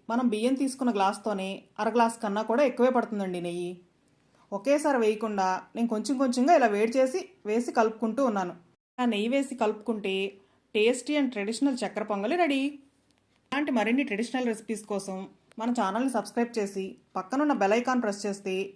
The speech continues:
నేను పెట్టే ప్రతి వీడియో మీ వరకు వస్తుంది. కొన్ని ప్రాంతాల్లో ఈ చక్కెర పొంగల్లో అయిపోయాక ఇలా లాస్ట్లో ఒక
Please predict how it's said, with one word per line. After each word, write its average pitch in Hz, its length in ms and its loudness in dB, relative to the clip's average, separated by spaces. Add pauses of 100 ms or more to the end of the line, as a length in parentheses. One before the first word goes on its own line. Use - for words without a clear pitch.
(100)
నేను 277 180 2
పెట్టే 214 260 -2
ప్రతి 196 240 0
వీడియో 240 300 2
మీ 233 100 4
వరకు 196 280 0
వస్తుంది. 175 380 -8 (1200)
కొన్ని 240 220 -10
ప్రాంతాల్లో 226 540 2 (260)
ఈ 247 120 -2
చక్కెర 220 280 0
పొంగల్లో 247 380 2 (300)
అయిపోయాక 294 420 2
ఇలా 208 160 4
లాస్ట్లో 262 420 4 (280)
ఒక 233 40 -4